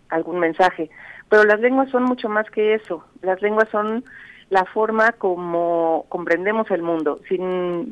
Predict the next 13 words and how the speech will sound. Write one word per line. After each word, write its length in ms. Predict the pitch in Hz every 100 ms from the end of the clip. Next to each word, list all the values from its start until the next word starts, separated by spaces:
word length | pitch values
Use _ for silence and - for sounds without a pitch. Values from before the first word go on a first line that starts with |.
| -
sin 180 | 185 185
lenguaje 440 | 190 214 226 254
no 160 | 240 226
tendríamos, 800 | 220 202 202 208 208 214 220 - - - - - -
eh, 360 | - 196 185 180
una 180 | 220 226
manera 520 | 220 196 208 208 214
de 480 | 180 175 165 165 165
explicarnos 920 | 180 - 190 185 196 196 196 202 254 _ -
el 340 | 175 165 156 165
mundo, 540 | 220 226 196 190 190
la 180 | 170 139
vida, 640 | 196 208 196 185 185 190